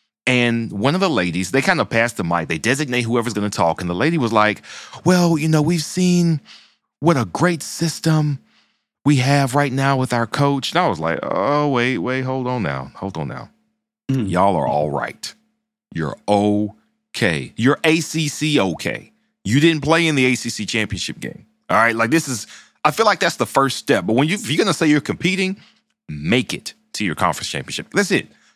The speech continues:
Speaker 1: You don't have to win your conference. Make it to your conference championship game. Clemson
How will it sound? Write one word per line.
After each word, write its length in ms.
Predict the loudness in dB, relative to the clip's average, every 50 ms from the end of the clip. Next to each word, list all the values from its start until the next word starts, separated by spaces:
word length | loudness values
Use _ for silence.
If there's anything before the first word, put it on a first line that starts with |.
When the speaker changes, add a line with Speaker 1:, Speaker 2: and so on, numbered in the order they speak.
| _ _ 0
Speaker 1:
You 80 | 2
don't 60 | 2 2
have 120 | 2 0
to 80 | -2 -2
win 220 | 0 2 2 2
your 100 | 0 0
conference. 440 | 0 0 -2 -2 -2 -6 -8 -8 -12 -18 -20 -20 _ _ _ _ _ _ _ _ _ _ -10
Make 380 | -6 -2 0 2 2 2 0 -4
it 120 | -10 -6
to 100 | -6 -6
your 100 | -6 -4
conference 300 | -2 -4 -4 -4 -4 -6
championship 400 | -6 -8 -8 -8 -10 -10 -10 -10
game. 220 | -10 -12 -12 -14 -18 _ -12
Clemson 640 | -2 0 2 2 2 0 -2 -2 -2 -2 -2 -4